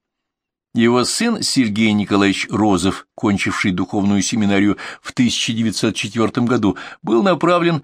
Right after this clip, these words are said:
в Санкт-Петербургскую академию. По окончании академии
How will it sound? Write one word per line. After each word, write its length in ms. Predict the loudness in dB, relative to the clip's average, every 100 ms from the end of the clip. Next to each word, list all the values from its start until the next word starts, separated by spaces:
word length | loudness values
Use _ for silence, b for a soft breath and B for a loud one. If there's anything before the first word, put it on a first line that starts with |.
| b
в 80 | -6
Санкт-Петербургскую 880 | -2 0 0 0 2 2 0 0 0
академию. 480 | 0 0 2 0 -4 _ _ _ _ _ _ _ _ -4
По 140 | -2
окончании 520 | 0 0 2 2 2
академии 760 | 0 -2 0 0 0 0 -2